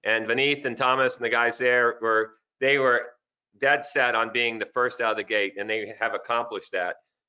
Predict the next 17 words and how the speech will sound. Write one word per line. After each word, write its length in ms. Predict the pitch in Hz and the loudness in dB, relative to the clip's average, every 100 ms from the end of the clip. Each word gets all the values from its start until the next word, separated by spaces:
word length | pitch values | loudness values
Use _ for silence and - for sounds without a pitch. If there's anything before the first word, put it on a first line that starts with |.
| _ | _
And 280 | 107 110 107 - - | 0 0 -2 -12 0
they're 160 | 113 113 | 4 4
also 560 | 120 - 113 110 101 _ | 2 2 2 2 -2 _
very 340 | 117 117 120 107 | 2 4 4 4
adamant 420 | 113 113 104 98 - | 0 2 0 0 -2
that 220 | 101 95 | -2 0
they're 140 | 104 104 | -2 0
gonna 240 | 101 98 95 | 0 -2 -2
build 220 | 104 101 98 | -2 0 0
out 220 | 95 101 | -2 -4
Louisiana 420 | 104 98 98 98 | -10 -4 -2 -2
with 140 | 92 - | -4 -4
fiber. 400 | 104 101 95 - _ _ _ 104 | -2 0 -2 -4 _ _ _ -2
Um, 280 | 110 107 - | 0 0 -2
so 300 | 139 123 - _ - | 2 2 2 _ -10
is 140 | 110 123 | -2 -2
it, 160 | 117 | -2